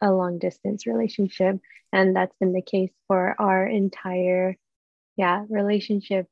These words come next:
and, um, engagement. <laughs> So, so it might look a little bit different, but, um, it's definitely a regular, a regular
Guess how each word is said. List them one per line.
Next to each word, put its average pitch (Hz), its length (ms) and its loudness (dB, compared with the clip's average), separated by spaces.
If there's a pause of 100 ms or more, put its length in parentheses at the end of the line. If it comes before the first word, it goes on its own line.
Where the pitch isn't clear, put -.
and, 185 600 -2 (220)
um, 202 340 -2
engagement. 185 920 2
<laughs> - 20 -20
So, 240 440 4 (760)
so 226 200 6
it 233 80 4
might 254 240 4
look 294 160 2
a 269 60 6
little 247 280 6
bit 220 220 2
different, 185 520 -4
but, 180 360 -2
um, 190 400 -4
it's 202 180 -6
definitely 185 680 -2
a 180 80 -4
regular, 185 760 0 (720)
a 202 100 0
regular 180 520 0